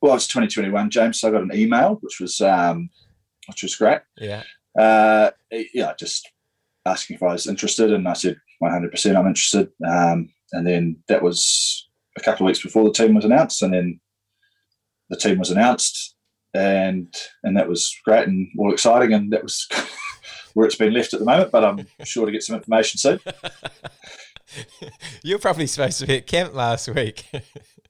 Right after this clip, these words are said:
Speaker 1: Well, I'm not sure. I, I've, I've been ringing a few people. No one keeps, seems to answer, so maybe it was a typo or something.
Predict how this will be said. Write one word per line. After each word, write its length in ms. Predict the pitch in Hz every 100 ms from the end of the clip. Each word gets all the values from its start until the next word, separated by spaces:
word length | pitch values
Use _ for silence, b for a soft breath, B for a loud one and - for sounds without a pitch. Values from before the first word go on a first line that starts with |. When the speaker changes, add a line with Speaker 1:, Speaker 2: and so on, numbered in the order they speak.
| B 135 B
Speaker 1:
Well, 140 | - 156
I'm 60 | 190
not 160 | -
sure. 340 | - 175 180 95
I, 120 | 113
I've, 200 | 110 - -
I've 160 | 143 110
been 140 | 127
ringing 220 | 135 147 120
a 20 |
few 220 | - 147
people. 300 | 135 120 120
No 120 | 139
one 80 | 123
keeps, 240 | - - -
seems 160 | 113
to 100 | -
answer, 280 | 240 107 110
so 160 | 110 117
maybe 180 | 151 127
it 40 |
was 100 | 110
a 60 | 98
typo 320 | 117 139 127
or 40 | 120
something. 320 | - -